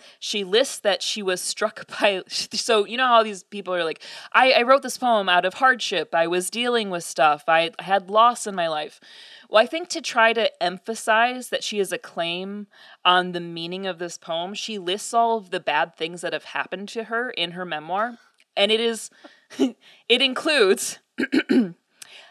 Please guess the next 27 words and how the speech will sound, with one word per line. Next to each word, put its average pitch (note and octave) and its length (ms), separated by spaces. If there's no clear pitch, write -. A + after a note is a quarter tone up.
being A3 160
struck G#3 260
by C4+ 100
lightning, G3 420
uh, F3+ 320
developing G#3 680
spinal G#3 480
meningitis, F#3+ 760
getting G#3+ 220
hit B3 280
by E4+ 120
a D#4 120
truck, - 680
and G3+ 180
then G#3+ 160
nearly A#3+ 320
dying G#3 400
from A3 160
a G#3+ 60
bee F#3+ 180
sting. - 360
And G#3 180
then G#3 80
on G3 140
top F4+ 300
of C4 160
that, E3+ 320